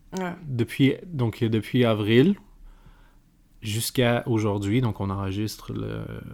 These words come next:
Speaker 2: deux octobre. Est-ce que tu peux raconter ce qui s'est passé ? Encore une fois, je sais que t'as acc-, ben, je sais que t'as accepté parce que, tu sais, on se connaît, mais genre, t'as accepté, entre autres, parce que tu m'as dit qu'autant c'est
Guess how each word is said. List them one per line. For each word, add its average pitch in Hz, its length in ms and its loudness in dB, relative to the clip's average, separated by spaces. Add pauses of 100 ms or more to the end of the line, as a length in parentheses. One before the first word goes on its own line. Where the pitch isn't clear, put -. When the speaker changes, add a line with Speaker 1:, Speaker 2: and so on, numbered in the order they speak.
(120)
Speaker 2:
deux 113 480 4
octobre. - 640 -10 (440)
Est-ce - 140 -8
que 151 60 2
tu - 120 -2
peux 160 140 2
raconter 131 500 2
ce - 120 -6
qui - 80 -16
s'est 117 160 0
passé ? 131 500 0 (440)
Encore 160 340 2
une 165 80 4
fois, 175 260 2
je 135 120 2
sais 175 280 0
que - 60 -20 (240)
t'as 117 120 0
acc-, - 200 -6
ben, 113 120 -2
je 101 80 -2
sais 113 100 -8
que 110 40 -12
t'as 107 80 -2
accepté 107 280 -2
parce 101 120 -6
que, - 80 -4
tu 104 140 -6
sais, 101 40 -2
on 98 60 -6
se - 80 -10
connaît, 151 200 -2 (320)
mais 117 80 6
genre, 123 220 2
t'as 127 80 0
accepté, 127 400 0
entre 151 220 2
autres, 170 100 0
parce - 160 -2
que 123 80 0
tu - 260 -2 (480)
m'as 120 240 2
dit 120 440 -2 (500)
qu'autant 131 440 4
c'est 120 400 0